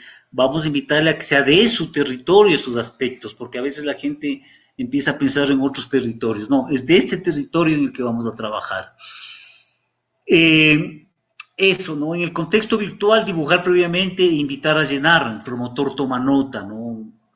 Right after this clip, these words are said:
Lo que yo explicaba, ya expliqué recién. Entonces, la idea es que s-, nos movamos un montón con nuestras hojitas y, y capaz que,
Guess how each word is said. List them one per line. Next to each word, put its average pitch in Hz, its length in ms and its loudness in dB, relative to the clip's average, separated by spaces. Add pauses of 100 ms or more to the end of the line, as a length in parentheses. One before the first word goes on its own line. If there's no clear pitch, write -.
(120)
Lo 120 200 -10
que 120 120 -12
yo 117 60 -4
explicaba, 127 560 -2
ya 117 180 0
expliqué 117 400 -6
recién. 113 500 -8 (680)
Entonces, 123 500 -6
la 120 60 -4
idea 131 180 0
es 165 100 -2
que - 80 -12
s-, - 260 -10
nos 139 280 4
movamos 156 400 6
un 160 100 2
montón 160 420 2
con 147 140 0
nuestras 139 300 -2
hojitas 147 840 -2
y, 117 320 -6 (440)
y 131 140 -10
capaz 135 340 -4
que, 127 400 2